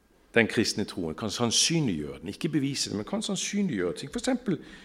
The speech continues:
kan den sannsynliggjøre, eh, at verden henger sammen sånn som den gjør, at den er bygd opp sånn som, at universet er som det er, fordi det må være en skaper stå, som står bak. Og det kunne jeg si,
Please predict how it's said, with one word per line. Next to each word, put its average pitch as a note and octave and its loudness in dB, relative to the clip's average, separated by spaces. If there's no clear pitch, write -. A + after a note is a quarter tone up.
kan F#3 2
den C3 6
sannsynliggjøre, G#2+ 4
eh, B2 2
at B2 -4
verden C#3+ 4
henger B2 6
sammen D3 2
sånn D3 0
som A#2 -2
den A2 4
gjør, C3 6
at - 2
den B2 2
er B2+ 0
bygd D3 0
opp E3 0
sånn C3+ -2
som, A2+ -6
at A2+ -4
universet D#3 6
er C3+ 4
som B2 2
det B2 2
er, D3+ 2
fordi C3 -2
det G#2+ 4
må B2 6
være F#2+ 4
en G2 -2
skaper F#2 2
stå, E2+ -2
som F#2 -4
står F#2 2
bak. - 2
Og - -4
det F#2+ 4
kunne G2+ 2
jeg F2 0
si, G2 -6